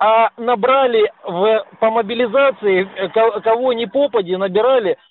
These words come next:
А зачем вы нам платите, продолжаете деньги? С нами не проводят ни сборы, потому что, говорят, э, денег нету.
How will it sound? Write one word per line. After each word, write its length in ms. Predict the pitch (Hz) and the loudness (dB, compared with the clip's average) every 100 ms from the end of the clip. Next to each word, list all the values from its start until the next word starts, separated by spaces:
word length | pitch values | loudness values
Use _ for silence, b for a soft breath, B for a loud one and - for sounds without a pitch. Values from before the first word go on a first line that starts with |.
| - | -6
А 100 | 175 | -6
зачем 320 | 180 - 294 | -4 -4 -2
вы 100 | 247 | -2
нам 240 | 240 254 | 0 -2
платите, 440 | 196 226 220 202 180 | 0 -2 -2 -6 -6
продолжаете 680 | 185 185 214 220 233 202 | -4 0 0 0 -2 -4
деньги? 420 | 170 170 220 180 156 | -10 -6 -4 -4 -4
С 20 | |
нами 220 | 214 240 | -4 -4
не 100 | 247 | -6
проводят 460 | 262 269 277 269 - | -4 -4 -2 -6 -8
ни 120 | 285 262 | -8 -8
сборы, 480 | 185 220 247 214 160 B B | -8 -2 0 0 -2 B B
потому 320 | 190 233 240 | -4 -2 -4
что, 260 | 196 220 214 | -2 -2 -2
говорят, 460 | 180 208 226 240 226 | -2 0 2 2 0
э, 280 | - 196 190 | -4 -2 -2
денег 380 | 175 233 202 175 | -2 -4 -4 -4
нету. 420 | 185 196 170 143 | -4 -4 -4 -4